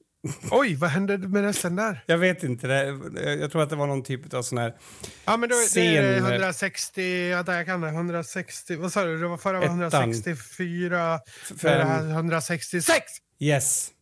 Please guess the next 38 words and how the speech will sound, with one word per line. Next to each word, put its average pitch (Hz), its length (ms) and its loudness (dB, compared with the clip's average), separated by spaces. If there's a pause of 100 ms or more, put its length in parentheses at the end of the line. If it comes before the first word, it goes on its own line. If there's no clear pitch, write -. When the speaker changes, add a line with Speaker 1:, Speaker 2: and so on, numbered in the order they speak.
(220)
Speaker 2:
det 135 80 0
är 123 60 2
precis 131 280 -2
Speaker 1:
Yes. 139 140 -2
Speaker 2:
vad 113 120 0
det 107 200 -2 (520)
är. 127 340 2
Eh, 123 60 -4 (720)
om - 100 -4
man 143 140 0
lägger 143 420 2
på, 110 440 -6 (580)
då 113 220 -6 (520)
blir 123 200 -2
det 110 80 -2
så. 110 120 -4 (300)
Eh, 165 120 4 (120)
hur 185 180 2
är 214 40 2
läget? 202 560 -2 (880)
Speaker 1:
Ja, 156 220 2 (140)
väldigt 175 480 0
privat 135 360 0
fråga, 127 420 -2 (560)
så 151 180 -2
här 135 80 0
direkt. 143 600 -4 (420)
Hur 147 260 -2
är 135 80 -2
läget, 139 600 -2
liksom? 107 440 -8
Speaker 2:
Mm. 147 120 -2
Speaker 1:
Vem 151 180 0
tror 160 260 -2
du 170 220 0
att 120 100 0
du 185 200 0
är, 107 160 -6